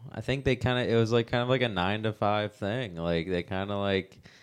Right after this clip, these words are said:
all got up in the morning, got to their places. "All right, we're gonna go to war now."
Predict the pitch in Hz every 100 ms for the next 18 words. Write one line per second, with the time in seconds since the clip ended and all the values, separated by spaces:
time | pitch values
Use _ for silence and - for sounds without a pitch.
0 | - - _ _ - 92 113 98 110 117
1 | 131 127 123 139 151 156 156 156 135 110
2 | 113 - 123 120 120 113 - 131 131 143
3 | 156 156 156 156 - 95 107 131 117 101
4 | 101 107 113 120 123 135 139 127 120 120
5 | 123